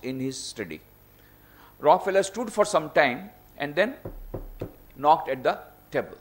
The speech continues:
And then Swami Vivekananda looked up. Rockefeller said, "I am Rockefeller." Swami Vivekananda said, "What do you want?" Now,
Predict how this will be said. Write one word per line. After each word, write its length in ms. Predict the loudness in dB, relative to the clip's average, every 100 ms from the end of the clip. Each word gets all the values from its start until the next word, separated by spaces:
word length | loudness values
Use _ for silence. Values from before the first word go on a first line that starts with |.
| -20 _ _
And 100 | -6
then 140 | -6
Swami 340 | -2 -2 -2 -4
Vivekananda 380 | -6 -4 -4 -4
looked 140 | -8
up. 60 | -14 -18 _ _ _ _ _ _ _ _ _ _ _
Rockefeller 340 | 0 0 -2
said, 160 | -4 2
"I 100 | 2
am 120 | 4
Rockefeller." 640 | 6 6 6 4 6 4 2 -14 -20 -20 _ _ _ _ _ _ _ _ _
Swami 340 | -12 -10 -8
Vivekananda 400 | -8 -10 -10 -14
said, 380 | -14 -10 -10 -10 -16 _ _ _ _ -20
"What 280 | -8 -8 -6
do 60 | -6
you 140 | -6
want?" 440 | -4 -6 -6 -10 -14 -14 -20 -20 -20 _ _ _ _ _ _
Now, 220 | -18 -16